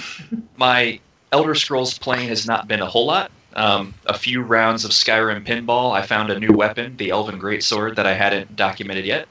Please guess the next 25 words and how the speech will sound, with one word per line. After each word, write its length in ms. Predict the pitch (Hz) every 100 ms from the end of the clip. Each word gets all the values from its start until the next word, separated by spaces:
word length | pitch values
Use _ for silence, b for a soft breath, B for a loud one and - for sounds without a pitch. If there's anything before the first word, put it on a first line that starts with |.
| _
so 160 | -
that's 240 | 107 110 -
nice. 380 | 117 170 - B B B B
It's 200 | - -
now 200 | 107 101 104
on 100 | 104
my 80 |
spreadsheet. 520 | 92 - 104 101 - - _ _ _ _ - - _ 113
The 100 | 127
other 220 | 160 160
thing 260 | 135 127 127
is, 240 | 110 -
while 140 | 113 117
having 260 | 120 127
a 40 | 110
discussion 800 | 98 - 117 117 - 110 104 101
in 120 | 107
the 80 | 95
lore 340 | 92 104 110
section 480 | 104 107 - - 104
of 160 | 90 87
the 80 |
Discord 460 | 87 98 - 90 87
channel, 400 | 92 90 90 90 B B B B B B
um, 420 | - 90 90 87